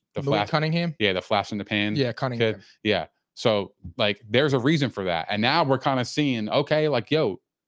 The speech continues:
Speaker 1: Patriots saw something. This guy turned the corner.
Speaker 2: Yep.
Speaker 1: So now, like, I'm, I'm curious to see how the season's gonna play out for Mac
Speaker 2: Me
Speaker 1: Jones.
Speaker 2: too. I'm happy for Mac Jones. He, he deserves all this.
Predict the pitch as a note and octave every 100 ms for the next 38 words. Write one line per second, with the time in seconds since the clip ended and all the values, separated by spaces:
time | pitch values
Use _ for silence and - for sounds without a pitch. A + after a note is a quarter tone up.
0 | _ - E3+ E3+ D3+ - D3+ C#3 G#2 -
1 | E2 _ _ _ _ _ C3+ C#3+ B2 A2
2 | B2+ G#2+ F#2 C3 B2 F2 - - C3+ C#3
3 | _ _ _ _ _ _ _ - B2+ B2+
4 | C#3+ B2+ A2+ G#2 - A#2 A2+ A2+ A2 G#2+
5 | C3 B2+ A#2 G#2+ B2 A2 G#2 F#2+ A2+ G#2
6 | G2 F2+ G#2 F#2+ F#2 - D#2 - D3 C#3+
7 | C#3+ D3 F#3 F#3 F3 D3 C#3+ C3+ B2 C#3
8 | B2+ - F3 D#3+ D#3 D#3 C3 C#3 C3 B2
9 | A#2 A2